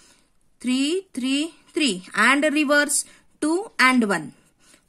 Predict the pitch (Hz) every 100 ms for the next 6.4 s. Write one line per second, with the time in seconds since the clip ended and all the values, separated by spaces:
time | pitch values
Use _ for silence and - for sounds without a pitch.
0 | 330 339 320 262 226 220 190 180 - -
1 | - _ _ _ _ - 190 196 254 349
2 | - - _ - _ _ _ _ _ _
3 | - - - 277 403 403 - 349 339 269
4 | 262 269 247 247 220 208 - 254 254 202
5 | 220 247 285 285 254 226 233 269 254 -
6 | 208 226 254